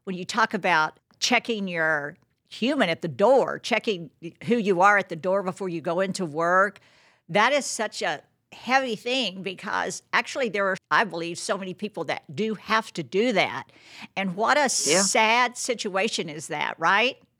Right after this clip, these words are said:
Speaker 2: It takes a lot of energy to s-, to hide all of these aspects of, of yourself. And you put so much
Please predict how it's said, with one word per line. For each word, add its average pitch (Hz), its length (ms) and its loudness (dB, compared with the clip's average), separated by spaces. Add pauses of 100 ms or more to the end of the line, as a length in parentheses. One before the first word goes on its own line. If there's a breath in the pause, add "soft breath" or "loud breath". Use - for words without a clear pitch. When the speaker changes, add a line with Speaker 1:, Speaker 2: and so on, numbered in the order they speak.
(1300 loud breath)
Speaker 2:
It 190 100 4
takes 269 240 2
a 349 60 6
lot 170 240 4
of 175 100 -6
energy 135 460 -4
to - 160 -16
s-, - 240 -16
to 147 120 0
hide 131 460 2
all 131 240 0
of 127 160 -6
these 123 300 -6
aspects - 640 -4 (460)
of, 123 260 0 (220)
of 131 180 -4
yourself. 117 480 0 (500 loud breath)
And 135 480 -2
you 147 160 -8
put - 280 0
so - 360 2
much - 240 0